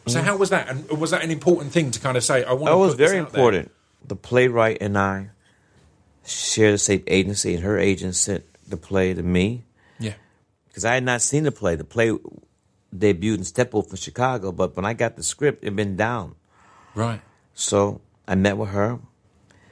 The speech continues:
Speaker 2: I took it to Amazon and said, "Let's, let's, let's, let's film this play," and I'm very happy the way it turned out.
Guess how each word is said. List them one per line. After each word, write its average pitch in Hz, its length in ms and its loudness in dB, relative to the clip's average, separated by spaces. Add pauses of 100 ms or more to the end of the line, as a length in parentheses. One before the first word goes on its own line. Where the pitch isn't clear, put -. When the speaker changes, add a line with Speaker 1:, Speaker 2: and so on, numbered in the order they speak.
(260)
Speaker 2:
I 85 120 0
took 101 240 -2
it 101 60 4
to - 60 -4
Amazon 101 540 0
and 104 80 -6
said, 101 300 -4
"Let's, 104 260 -6
let's, 107 240 -4
let's, - 380 -6 (140)
let's 101 200 -2
film 104 300 -2
this 104 100 -4
play," 107 320 -6
and 87 220 -4
I'm 85 260 -8
very 92 200 4
happy 92 180 -2
the 82 80 0
way 87 140 8
it 82 80 -2
turned 87 260 0
out. 87 200 -4